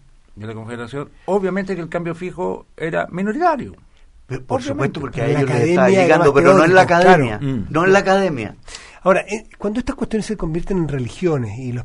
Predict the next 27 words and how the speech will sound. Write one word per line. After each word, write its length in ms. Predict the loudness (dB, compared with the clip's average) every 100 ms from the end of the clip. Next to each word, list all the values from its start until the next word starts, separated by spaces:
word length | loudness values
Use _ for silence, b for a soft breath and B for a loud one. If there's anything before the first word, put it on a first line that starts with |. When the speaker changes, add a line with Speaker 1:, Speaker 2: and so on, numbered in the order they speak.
| -12 -10
Speaker 3:
y 160 | -6
aquí 180 | -6 -6
tiene 180 | -6 -6
el 120 | -6
costo 360 | -8 -6 -6 -6
de 180 | -6
las 120 | -8 -10
políticas 800 | -8 -6 -4 -4 -4 -6 -8 -10
de, 240 | -10 -10 -8
de, 260 | -8 -8
de 380 | -6 -8 -8 -10
blanco 340 | -6 -4 -4 -4
y 40 |
negro, 400 | -2 -2 -4 -8
de 100 | -10
las 120 | -10
polarizaciones, 840 | -8 -6 -6 -8 -6 -2 0 -2 -6 b b b -6
donde 440 | -4 -2 -4 -6
los 260 | -6 -6 -8
que 180 | -8 -6
hacen 220 | -4 -2
matices 560 | 0 -2 -4 -6 -8
son 420 | -10 -16 -6 -6 -4
traidores 420 | -4 -4 -4 -4
de 40 |
la 80 | -6
patria, 480 | -6 -6 -8 -14